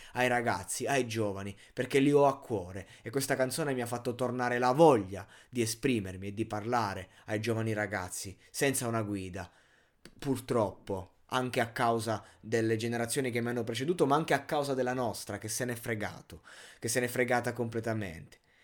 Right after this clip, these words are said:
Quindi di conseguenza anche quando mi dicono: "Ma perché devi rompere i coglioni?", non voglio rompere i coglioni, non sto qua a rompere il cazzo, non sto a fare il moralista, so quanto è difficile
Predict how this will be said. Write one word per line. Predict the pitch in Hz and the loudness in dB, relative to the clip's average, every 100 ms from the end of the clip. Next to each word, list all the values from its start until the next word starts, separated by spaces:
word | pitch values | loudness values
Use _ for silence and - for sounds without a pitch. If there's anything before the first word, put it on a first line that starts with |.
| _ | _
Quindi | - 156 | 4 6
di | 143 | 6
conseguenza | 147 143 151 165 156 | 4 2 4 4 2
anche | 143 143 | 0 0
quando | 143 143 | 0 2
mi | 139 | 0
dicono: | 135 131 135 | 0 0 0
"Ma | 139 | 2
perché | 139 147 143 139 | 4 2 4 4
devi | 127 123 | 4 4
rompere | 127 120 117 123 | 2 0 -2 0
i | |
coglioni?", | 120 120 127 | 0 0 0
non | 143 143 | -2 -2
voglio | 123 120 107 104 | 0 0 2 -2
rompere | 101 98 101 | -4 -6 -6
i | |
coglioni, | 101 104 104 | -4 -4 -4
non | 120 | -6
sto | - 113 | -4 -4
qua | 107 107 | -2 -4
a | |
rompere | 101 104 107 | -4 -6 -6
il | - | -4
cazzo, | 107 - 113 | -6 -4 -6
non | |
sto | 110 123 | -4 -4
a | |
fare | 117 117 | -2 -2
il | 113 | 0
moralista, | 113 117 127 - | 0 0 0 -2
so | 117 127 | -2 0
quanto | 117 117 113 | 0 -2 -2
è | 107 | -4
difficile | 110 110 127 113 117 113 | -4 -4 -4 0 -2 -2